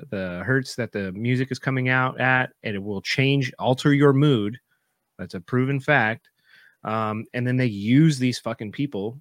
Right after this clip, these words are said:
to lure. They, the, here's what fucks me up, dude. They talk about how you gotta stop, um,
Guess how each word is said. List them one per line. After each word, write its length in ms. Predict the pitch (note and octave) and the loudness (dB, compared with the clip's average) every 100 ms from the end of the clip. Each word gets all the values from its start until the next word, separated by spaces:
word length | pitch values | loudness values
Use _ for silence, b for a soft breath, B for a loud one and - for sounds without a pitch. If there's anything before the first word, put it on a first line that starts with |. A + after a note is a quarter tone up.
| _ | _
to 120 | - A2 | -10 -6
lure. 340 | A2+ C3+ C#3+ b b b | 0 2 0 b b b
They, 160 | D#3 - - _ b b b - | 0 0 -6 _ b b b -6
the, 140 | B2+ - D#3+ | -6 -6 -8
here's 340 | D3 A3+ F#3+ | 0 2 2
what 140 | D#3 | 0
fucks 340 | - F#3+ F#3 - | -2 -2 -2 -2
me 160 | D3 | -2
up, 220 | B2 E2+ - | -2 -6 -8
dude. 280 | G#2 G2 - _ _ b b _ | -8 -8 -10 _ _ b b _
They 140 | C#3 F#3 | 4 4
talk 280 | F#3 F3 | 4 2
about 260 | E3 C#3+ C3 | 4 4 4
how 220 | C3 B2 | 4 4
you 160 | B2+ C#3+ | 4 4
gotta 200 | D#3 C3+ | 4 2
stop, 540 | - - C3 B2+ B2 _ _ _ _ _ _ | -2 -4 -2 -2 -6 _ _ _ _ _ _
um, 600 | A#2 A#2+ A2+ G#2+ G2+ G2+ | -4 -2 -2 -4 -6 -12